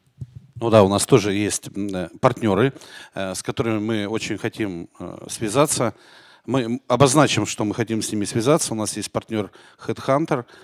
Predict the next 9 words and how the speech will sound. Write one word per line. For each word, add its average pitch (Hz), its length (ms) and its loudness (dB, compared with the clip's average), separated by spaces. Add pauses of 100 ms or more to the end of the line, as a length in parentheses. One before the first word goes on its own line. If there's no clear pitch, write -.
(120)
это 95 320 -8
крупнейший 110 520 -6
сайт 107 240 -2
по 101 100 -6
поиску 95 560 -8 (340)
работы 98 600 0 (480)
и 123 340 -4 (120)
по 107 80 -4
размещению 107 720 -6